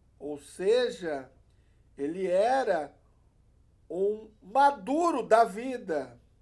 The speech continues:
um criminoso. Com a promulgação, em vinte e quatro de fevereiro de mil oitocentos e noventa e um,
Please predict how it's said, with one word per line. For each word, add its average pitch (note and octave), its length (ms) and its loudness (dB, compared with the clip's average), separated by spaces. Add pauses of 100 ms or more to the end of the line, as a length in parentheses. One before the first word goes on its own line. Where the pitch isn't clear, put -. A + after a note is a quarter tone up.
(920)
um D#3+ 100 -14
criminoso. B3 1080 0 (960)
Com A#3+ 220 2
a D4 80 8
promulgação, B3+ 1300 2 (320)
em D#3 100 -6
vinte A#3+ 220 -10
e C#4+ 60 -6
quatro D4+ 360 2
de G#3+ 100 -12
fevereiro G#3 720 0
de F3+ 160 -14
mil B3+ 220 -6
oitocentos F#3+ 380 0
e - 20 -20
noventa F3 360 -6
e G#3+ 140 -4
um, A#3+ 360 -10